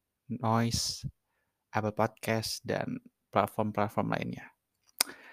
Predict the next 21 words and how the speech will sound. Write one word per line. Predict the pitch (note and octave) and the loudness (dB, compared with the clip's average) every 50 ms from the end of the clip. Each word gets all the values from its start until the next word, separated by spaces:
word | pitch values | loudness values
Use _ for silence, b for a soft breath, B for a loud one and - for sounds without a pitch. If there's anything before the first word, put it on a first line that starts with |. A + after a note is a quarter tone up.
| B B B B B B B B B - | B B B B B B B B B 6
Ambil | C3+ C3 B2+ C3 B2+ | 8 10 12 12 12
yang | B2+ B2+ B2 A#2+ | 12 12 12 12
baik | A#2 A#2 A#2 - | 10 10 8 6
dan | A2+ A2+ A2+ A2+ A2 | 6 6 6 6 6
buang | A2 A2+ A2 G#2+ G#2+ | 6 6 6 6 6
yang | G#2+ G#2 G#2 | 4 2 2
buruk | G#2 G#2 G#2 G#2 G#2+ A#2+ D3 - _ _ - - - _ - | 2 2 2 4 4 4 2 2 _ _ -20 -20 -12 _ 0
dalam | G#2+ G#2 G#2 G#2 G2+ G#2 G#2 G#2 G#2+ A2+ _ _ | 2 4 4 4 4 2 0 -2 -2 -6 _ _
cerpen-cerpen | - - A2+ A2+ - - G#2+ G2+ A2+ G#2+ - G#2+ G2+ | -12 -8 -8 -6 -4 -2 -2 -2 -2 0 2 2 2
ini | G#2+ A2+ G#2+ G#2 G#2 G#2+ A#2 B2+ C3 B2+ A#2+ | 2 2 2 0 2 2 4 4 4 4 2
dan | G#2 G2+ G2 G2 | 2 0 0 -2
yang | G2 F#2+ G2 - | -2 -4 -4 -4
mungkin | A2 A2+ B2 E3+ E3+ | -4 -4 -2 -2 -2
sebelum-sebelumnya | - - A2+ A2+ A2 - A#2 A2 A2 G#2 G2+ | 2 2 2 2 2 2 2 4 4 4 2
juga. | G2 F#2+ - A#2 A2 - - _ _ _ _ _ _ _ B B B B B B B B B B B B | 2 0 0 2 2 2 0 _ _ _ _ _ _ _ B B B B B B B B B B B B
Jangan | - B2 B2+ B2+ B2+ B2 | 8 10 12 12 12 10
lupa | A#2+ A#2+ A#2+ - | 10 10 10 10
follow | - A2+ A2 A2 A2 | 10 10 10 10 10
Spotify | G#2+ - - A2+ G#2+ A2 G#2+ - A2 A2 G#2 | 6 4 2 2 2 2 2 2 4 4 6
dan | G2+ G2+ G2+ | 4 4 4
subscribe | G2+ - G#2 - - - - - - A#2 - | 2 0 -2 -2 -4 -8 -2 2 2 2 2